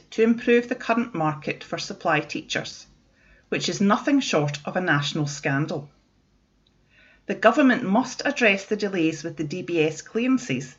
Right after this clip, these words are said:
and meet the costs of D B S certification, so those teachers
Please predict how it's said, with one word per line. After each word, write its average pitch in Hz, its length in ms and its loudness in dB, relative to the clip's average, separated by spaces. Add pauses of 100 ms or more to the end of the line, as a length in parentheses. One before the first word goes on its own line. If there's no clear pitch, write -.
(600)
and 190 220 2
meet 247 220 2
the 240 60 -2
costs - 580 -2
of 151 200 -6
D 190 120 -4
B 185 200 -2
S 156 160 2
certification, 147 1080 -2 (600)
so 214 180 4
those 254 300 4
teachers - 580 -2